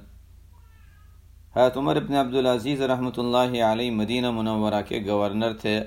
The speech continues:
ایک وقت میں، خلافت سے پہلے کی بات۔ تو وہاں سے ان کو کسی وجہ سے جب وہ ہٹائے گئے اور مدینہ منورہ چھوڑ کر جب وہ جا رہے تھے،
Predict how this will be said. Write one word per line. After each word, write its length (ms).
ایک 220
وقت 300
میں، 180
خلافت 380
سے 120
پہلے 320
کی 120
بات۔ 220
تو 400
وہاں 380
سے 160
ان 240
کو 560
کسی 260
وجہ 300
سے 240
جب 160
وہ 320
ہٹائے 360
گئے 320
اور 200
مدینہ 400
منورہ 520
چھوڑ 260
کر 140
جب 200
وہ 160
جا 280
رہے 260
تھے، 380